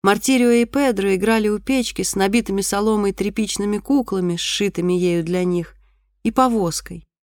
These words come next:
единственным подарком, который сделал сыну Хосе. А Анхела, уставшая за долгий рабочий день в оливковой роще,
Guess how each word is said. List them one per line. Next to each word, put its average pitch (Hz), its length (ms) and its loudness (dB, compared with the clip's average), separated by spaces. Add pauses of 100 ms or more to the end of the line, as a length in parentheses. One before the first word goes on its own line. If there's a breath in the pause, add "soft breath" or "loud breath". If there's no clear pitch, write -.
(160)
единственным 202 800 2
подарком, 185 560 0
который 175 340 0
сделал 180 400 0
сыну 180 340 0
Хосе. 156 500 -6 (680)
А 214 240 2
Анхела, 190 420 -2 (600)
уставшая 190 680 0
за 175 160 2
долгий 175 320 2
рабочий 175 460 -2
день 180 260 2
в 165 60 -4
оливковой 175 500 -2
роще, 196 480 -2